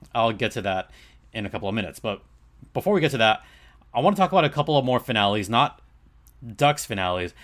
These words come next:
but just memorable final games in N H L history.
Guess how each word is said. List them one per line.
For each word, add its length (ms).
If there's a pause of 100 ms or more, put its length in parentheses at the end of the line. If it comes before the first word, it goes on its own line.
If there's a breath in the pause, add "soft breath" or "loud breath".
(340 soft breath)
but 160
just 240
memorable 540 (540 soft breath)
final 360
games 460 (580)
in 220
N 140
H 160
L 100
history. 480